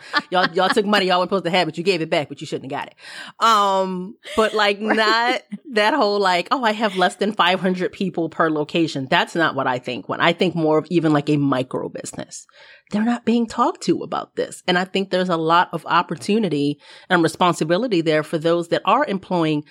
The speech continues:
Speaker 1: the moms who are like, "I don't wanna go back out into the traditional workforce," or, "I'm home and I still wanna work,"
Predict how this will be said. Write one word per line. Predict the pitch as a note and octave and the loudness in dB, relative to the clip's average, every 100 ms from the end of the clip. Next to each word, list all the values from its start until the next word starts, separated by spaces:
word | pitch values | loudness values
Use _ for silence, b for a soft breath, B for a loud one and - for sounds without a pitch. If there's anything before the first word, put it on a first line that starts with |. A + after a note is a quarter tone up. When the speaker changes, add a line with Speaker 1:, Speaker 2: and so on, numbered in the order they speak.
| B B | B B
Speaker 1:
the | - | -2
moms | E3 D#3+ D#3+ D#3+ | 2 4 4 2
who | F3 | 0
are | D#3 | 2
like, | D3+ D3 | 2 0
"I | E3 | -2
don't | D#3+ D#3 | -2 0
wanna | D#3 D#3+ | 0 0
go | D3+ | -2
back | C#3+ C#3+ C3+ | -4 -4 -6
out | A#2+ | -8
into | C#3+ C#3+ | -8 -6
the | C#3+ | -6
traditional | - C#3+ C3 D#3 C#3 | -8 -8 -8 -8 -8
workforce," | B2+ B2 - - D#3 | -8 -10 -10 -10 -6
or, | - E3+ | -2 0
"I'm | F#3 F3+ | 0 -2
home | - F#3 G#3+ G#3+ D3 | 2 4 4 2 0
and | C3+ | -4
I | |
still | C#3 - F3 F3 | -6 -2 0 0
wanna | C#3+ C3 | -2 -4
work," | C3+ - - - | -8 -10 -10 -16